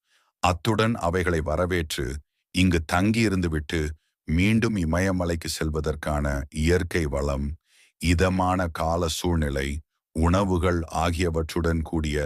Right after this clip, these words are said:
தட்பவெப்ப சூழ்நிலை வால்பாறை பகுதியில் அமைந்துள்ளது என்பதை தெரிவிக்கும் வகையில் வால்பாறை அரசு ஆண்கள் மேல்நிலைப்பள்ளி, சின்கோனா அரசு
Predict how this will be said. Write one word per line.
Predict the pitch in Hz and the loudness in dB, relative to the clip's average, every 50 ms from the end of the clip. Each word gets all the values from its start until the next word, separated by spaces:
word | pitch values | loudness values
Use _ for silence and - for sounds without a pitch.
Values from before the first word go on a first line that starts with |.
| 69 69 - | -4 -6 -6
தட்பவெப்ப | - - 82 80 - - 110 104 98 92 87 82 - 82 | -4 -2 -2 -2 -2 -2 0 0 2 0 0 -2 -2 -4
சூழ்நிலை | 78 - - 87 80 78 73 71 71 73 73 76 71 71 - _ _ _ _ _ - | -4 -2 -2 0 0 0 0 0 0 0 0 -2 -2 -6 -10 _ _ _ _ _ -10
வால்பாறை | 76 73 71 73 78 87 101 95 87 90 85 82 80 78 | -6 -2 0 2 2 2 2 0 0 0 0 0 0 -2
பகுதியில் | 73 - 80 78 85 82 82 80 78 80 80 | -2 -2 0 0 0 2 0 0 -2 -2 -4
அமைந்துள்ளது | - - 73 78 80 82 80 80 80 80 78 76 82 | -6 -4 -2 0 0 0 0 0 0 0 0 -2 -2
என்பதை | 73 71 69 67 69 67 69 | -2 -4 -4 -4 -4 -6 -6
தெரிவிக்கும் | 69 - 80 78 78 76 78 - 80 69 64 | -4 -4 -2 -2 -2 -2 -2 -4 -4 -4 -4
வகையில் | 67 69 76 76 69 60 64 65 - _ _ _ _ _ _ _ - | -4 -2 -2 -2 -2 -4 -6 -8 -12 _ _ _ _ _ _ _ -8
வால்பாறை | 73 69 78 78 87 104 117 113 113 107 104 101 101 98 | -4 0 2 2 2 2 0 0 -2 -2 0 0 0 0
அரசு | 87 85 80 82 82 - - - 82 78 82 85 - - | 0 0 0 0 -2 -2 -2 -2 -2 -2 -2 -4 -4 -4
ஆண்கள் | 73 76 80 87 90 87 90 87 76 76 | -2 0 0 0 0 0 0 0 0 0
மேல்நிலைப்பள்ளி, | 78 78 73 71 71 69 69 69 - 69 69 67 65 65 64 69 67 _ _ _ _ _ - | 0 -2 -2 -2 -2 -2 -4 -4 -4 -6 -6 -4 -6 -6 -8 -10 -12 _ _ _ _ _ -8
சின்கோனா | - - - - 101 107 113 101 110 104 98 95 92 90 85 | -6 -2 2 2 4 4 2 0 0 0 0 0 0 0 0
அரசு | 82 82 80 78 - - - | 0 0 0 -2 -2 -2 -2